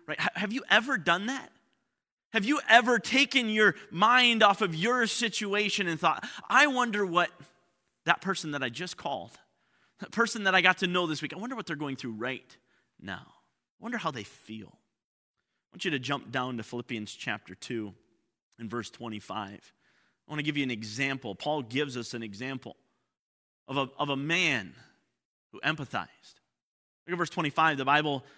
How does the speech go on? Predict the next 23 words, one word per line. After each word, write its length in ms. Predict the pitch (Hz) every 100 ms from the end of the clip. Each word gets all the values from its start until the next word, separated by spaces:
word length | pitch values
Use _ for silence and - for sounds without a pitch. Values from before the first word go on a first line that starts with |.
| _ -
says 300 | 160 147 131
this, 220 | 147 -
"Yet 160 | 151
I, 440 | 131 160 151 143 147
being 180 | 147 131
Paul, 320 | 175 165 151
supposed 480 | 147 151 156 131 139
it 120 | 123
necessary 600 | 147 180 - 180 156 147
to 80 | 139
send 400 | - 180 202 214
to 80 | 165
you 260 | 139 135 135 - - -
Epaphroditus, 1160 | 156 - 196 - 180 160 175 165 113 - - - _ _ _ _
my 240 | 156 185 190
brother 380 | 147 196 185 165
and 120 | 156
companion 580 | 170 - 214 214 202 185
in 160 | 175
labor 320 | 180 190 160
and 120 | 143 - -
fellow 420 | - 247 240 226 196
soldier, 720 | - 208 185 143 135 113